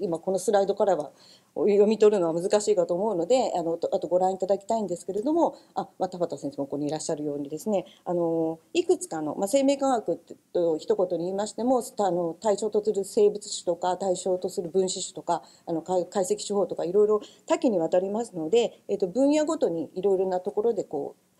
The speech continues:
あの、固めてですね、あの、専門家の先生方にまずその分野でのデータをまとめていただくというようなことをやっていただいております。それが今ここに現在動いているプログラムと、あとちょっと過去に、あの、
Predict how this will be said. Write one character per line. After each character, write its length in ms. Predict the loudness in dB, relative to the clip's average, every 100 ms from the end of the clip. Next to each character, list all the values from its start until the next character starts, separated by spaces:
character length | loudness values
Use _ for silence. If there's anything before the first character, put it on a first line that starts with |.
| _ _ -8
あ 60 | -8
の、 80 |
固 240 | -8 -2 0
め 100 | 2
て 140 | 2
で 100 | 0
す 100 | -6
ね、 200 | -8 -8 _
あ 80 | -6
の、 260 | -4 -4
専 260 | -4 -2 0
門 140 | 0
家 100 | 0
の 100 | -2
先 200 | -2 -4
生 160 | -2 -2
方 220 | -2 -2
に 100 | 0
ま 180 | 2 0
ず 280 | 0 -2 -2 -10 _
そ 140 | -4
の 80 | -2
分 200 | 0 0
野 120 | 0
で 100 | 0
の 160 | 0 2
デ 160 | 0
ー 20 |
タ 160 | 2 0
を 300 | 2 0 -2
ま 120 | -6
と 80 | -2
め 100 | -2
て 80 | -2
い 60 | -6
た 80 |
だ 100 | -8
く 80 | -10
と 100 | -20 _ _ -4
い 60 | 0
う 20 |
よ 140 | 2
う 40 | 0
な 140 | 0
こ 100 | -2
と 80 | -2
を 60 |
や 140 | -2 -4
っ 20 |
て 100 | -6
い 80 | -4
た 120 | -2
だ 100 | -2
い 60 | -2
て 100 | -4
お 40 |
り 60 | -2
ま 140 | -6
す。 160 | -8 _ _
そ 100 | -4
れ 100 | -2
が 200 | 0 -2
今 260 | -2 -4 -2
こ 140 | -4
こ 120 | -4 -4
に 120 | -4
現 200 | 2 2
在 160 | 4 2
動 100 | 0
い 40 |
て 80 | 0
い 40 | -6
る 40 |
プ 140 | -8
ロ 80 | -4
グ 80 | -4
ラ 100 | -4
ム 80 | -4
と、 180 | 0 0
あ 60 |
と 100 | 0
ち 60 | 0
ょ 60 |
っ 20 | -2
と 80 |
過 160 | 0 0
去 140 | 0
に、 180 | 0 -2
あ 80 | -6
の、 240 | -6 -8